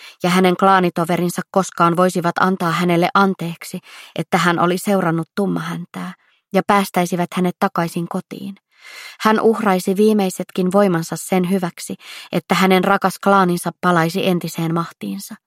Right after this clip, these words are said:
Hänestä tulisi metsän kaikkien aikojen uskollisin varjoklaanin kissa. Eikä hän enää milloinkaan antaisi kenenkään ulkopuolisen petkuttaa itseään.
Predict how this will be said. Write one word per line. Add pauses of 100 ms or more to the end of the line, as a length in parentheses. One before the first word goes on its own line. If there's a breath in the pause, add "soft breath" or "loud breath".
(1000)
Hänestä
tulisi
metsän
kaikkien
aikojen
uskollisin
varjoklaanin
kissa. (1300)
Eikä
hän
enää
milloinkaan (400 loud breath)
antaisi
kenenkään
ulkopuolisen
petkuttaa
itseään.